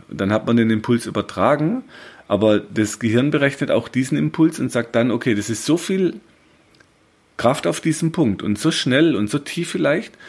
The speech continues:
dass es dann die Kraft komplett wegschaltet und dann kann man eine Lähmung produzieren.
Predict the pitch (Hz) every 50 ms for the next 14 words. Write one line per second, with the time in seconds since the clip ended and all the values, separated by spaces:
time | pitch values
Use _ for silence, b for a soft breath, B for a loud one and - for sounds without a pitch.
0 | B B B B B B 113 113 127 120 - - - 104 110 143 156 160 151 156
1 | - - 127 - - - - 120 117 120 120 120 - 110 113 - - - 156 156
2 | - 156 131 123 120 113 113 - 120 120 123 123 120 113 107 95 95 101 113 131
3 | 127 - 123 113 120 113 - - - 107 80 71 71 69